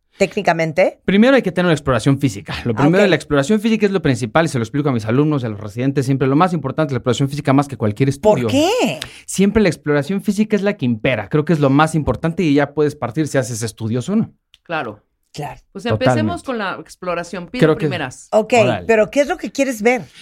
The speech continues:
Speaker 2: Lo primero que se ve es que no haya algo. Existen tres tipos de, de, de disminución de la audición. Una que tú, digamos que el, la computadora del oído ya no escucha, y hay o la otra que se llama sensorial y la otra la conductiva, que vaya, es algo que obstruye el camino del sonido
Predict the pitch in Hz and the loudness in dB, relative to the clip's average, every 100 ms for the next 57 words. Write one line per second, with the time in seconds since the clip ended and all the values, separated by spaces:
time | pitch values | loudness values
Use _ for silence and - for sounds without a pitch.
0 | - _ - 156 160 196 247 269 165 131 | -20 _ 0 2 2 2 2 0 -2 0
1 | 127 151 151 - 147 139 156 151 123 120 | 2 2 0 -4 0 2 2 2 2 0
2 | 117 160 156 165 139 147 - 147 143 120 | -4 -4 0 0 2 0 0 -2 0 0
3 | 117 117 123 117 120 113 120 110 139 139 | 0 0 0 2 0 2 0 2 2 2
4 | 120 104 101 101 110 175 214 214 143 135 | 2 -2 -6 -8 -2 2 2 2 -4 -2
5 | 131 139 160 165 131 127 - 123 - 135 | 2 2 2 0 0 -2 -2 -4 0 -2
6 | 131 151 135 131 175 185 151 123 127 143 | 2 2 2 2 2 2 2 2 2 2
7 | 147 139 156 160 160 170 170 208 147 180 | 2 2 2 0 0 -6 -2 -2 2 0
8 | 190 - 139 151 131 135 143 123 143 147 | 0 2 2 2 2 2 0 -4 -6 -4
9 | 131 110 113 117 156 127 120 127 135 123 | -4 -4 -2 0 -2 -2 -4 -4 -2 -2
10 | 120 180 190 214 - 269 135 110 139 - | -2 -2 0 -2 0 2 2 0 -4 0
11 | 135 123 95 - 135 127 147 151 147 113 | 0 0 -4 -8 -8 0 0 0 -2 -6
12 | - - 170 165 156 131 113 113 117 143 | -6 -4 0 2 2 0 0 -2 2 2
13 | 147 143 117 104 120 120 143 143 170 | 2 0 0 -2 -2 2 2 2 0